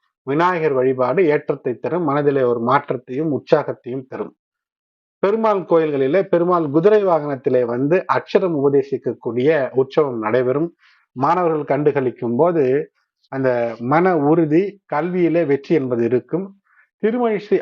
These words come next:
ஆழ்வார் கட்டைவிரல் தரிசனம். திருமழிசை என்ற ஊர் சென்னைக்கு அருகிலே இருக்கிறது. அங்கு சென்று முடிந்தால் இந்த தரிசனம் காண்பது என்பது பரமபத பிராப்தி கிடைக்கக்கூடிய அற்புதத்தை தரக்கூடியதாக அமையும்.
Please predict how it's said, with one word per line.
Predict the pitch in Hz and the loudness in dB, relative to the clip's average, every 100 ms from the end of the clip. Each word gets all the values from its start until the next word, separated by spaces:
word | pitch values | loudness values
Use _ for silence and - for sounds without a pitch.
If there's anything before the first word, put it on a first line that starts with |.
| - | 2
ஆழ்வார் | 143 160 160 190 190 | 2 4 2 0 -4
கட்டைவிரல் | - 143 180 175 160 131 | -6 -2 0 2 0 0
தரிசனம். | 120 117 - 113 - _ _ _ - | 0 -2 -4 -8 -10 _ _ _ -8
திருமழிசை | 156 180 175 160 - 170 | -4 0 0 -2 0 0
என்ற | 135 131 | 2 0
ஊர் | 131 165 - | 2 2 0
சென்னைக்கு | 147 156 151 131 | 0 0 2 0
அருகிலே | 127 131 143 | 2 2 2
இருக்கிறது. | 131 113 - 117 123 185 | 0 -4 -6 -6 -2 0
அங்கு | 131 131 | 0 0
சென்று | 127 151 165 185 190 190 - _ | 0 0 0 2 0 -2 -20 _
முடிந்தால் | - 135 156 175 175 | -8 -2 2 2 0
இந்த | 156 | -2
தரிசனம் | 131 156 156 165 143 | 0 0 0 -2 -2
காண்பது | 131 131 123 120 | 0 0 0 -2
என்பது | 117 127 190 180 | -2 0 0 0
பரமபத | 143 156 165 156 131 147 151 | -2 -2 -2 -2 -2 0 -2
பிராப்தி | - 156 156 147 | 0 0 -2 -10
கிடைக்கக்கூடிய | 127 131 131 123 - 120 165 | -4 -4 -2 -6 -4 0 0
அற்புதத்தை | 131 131 143 135 123 | 0 -4 -8 -4 -6
தரக்கூடியதாக | - 117 110 107 113 110 147 135 | -4 -6 -6 -6 -4 -2 -2 -4
அமையும். | 110 101 87 | -8 -10 -12